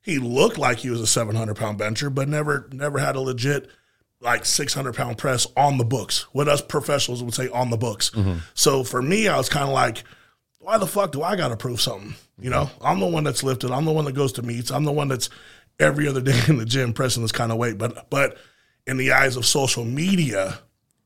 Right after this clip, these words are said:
Speaker 1: he was the favorite. He was, he was the king. He was, you know, king shit. And he was also backed by C T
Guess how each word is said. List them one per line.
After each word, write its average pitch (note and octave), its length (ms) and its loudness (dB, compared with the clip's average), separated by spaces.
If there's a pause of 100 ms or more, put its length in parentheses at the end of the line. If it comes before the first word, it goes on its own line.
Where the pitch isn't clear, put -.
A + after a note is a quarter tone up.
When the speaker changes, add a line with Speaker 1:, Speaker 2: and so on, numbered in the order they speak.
Speaker 1:
he D3 240 -4
was C3 200 0
the A2+ 100 -6
favorite. A2 460 -6 (520)
He C#3 180 -4
was, C3 260 -2
he C3+ 200 -2
was B2+ 180 -2
the A#2 100 -8
king. A2 480 -6
He C3 140 -8
was, A#2+ 380 -4
you B2+ 60 -8
know, A2+ 160 -6
king A#2+ 300 -4
shit. A2+ 360 0
And A#2 120 -2
he C3+ 100 0
was C3 120 -2
also B2 260 0
backed A#2 280 0
by A2 120 -6
C A#2+ 260 -2
T D3 340 -4